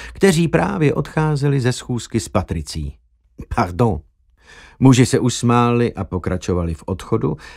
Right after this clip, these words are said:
ale ona se zastavila a uviděla Patricii skrz skleněnou vitráž secesních dveří, ze kterých vyšly.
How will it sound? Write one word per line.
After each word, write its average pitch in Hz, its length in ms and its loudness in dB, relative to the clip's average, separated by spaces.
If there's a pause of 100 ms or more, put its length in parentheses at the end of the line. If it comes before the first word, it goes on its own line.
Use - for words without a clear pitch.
(200)
ale 156 280 4
ona 170 240 4
se 180 160 0
zastavila 160 800 2
a 127 180 0
uviděla 175 520 -2
Patricii 160 800 -2
skrz 160 360 -2
skleněnou 147 720 0
vitráž 135 580 -2
secesních 113 600 0
dveří, 120 420 0
ze 117 120 0
kterých 135 420 -2
vyšly. 101 460 -2